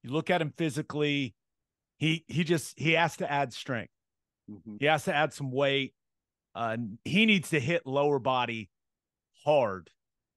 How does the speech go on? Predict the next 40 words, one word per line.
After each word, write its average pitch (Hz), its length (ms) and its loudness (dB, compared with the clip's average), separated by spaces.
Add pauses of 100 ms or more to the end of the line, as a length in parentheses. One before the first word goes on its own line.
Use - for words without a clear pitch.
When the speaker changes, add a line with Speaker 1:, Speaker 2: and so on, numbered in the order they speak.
(300)
Speaker 1:
in 160 120 2
the 143 80 2
weight 123 240 0
room. 92 180 -10 (220)
Skinny 170 440 0
legs. 143 640 0 (460)
I've 147 140 0
never 175 200 4
met 165 200 6
a 156 40 2
great 151 340 0
defensive, 151 580 -6
interior 151 420 0
defensive 135 380 -4
lineman 139 340 0
with 131 140 -4
skinny 135 260 -4
legs. 131 460 0 (260)
It's - 80 -10
just 156 160 -2
not 147 180 2
a 131 40 -4
thing. 131 320 -4 (1000)
He, 170 140 2
he's 165 240 2
gotta 170 180 4
get 156 140 0
after 147 320 0
it - 20 -2
in 143 60 -6
the 131 80 -6
weight 131 200 -2
room, 135 380 -4
needs 143 220 -4
to 135 60 -8
work 147 220 2
on 151 120 0
his 139 120 -4
flexibility. 139 920 -2 (880)
Uh, 113 140 -6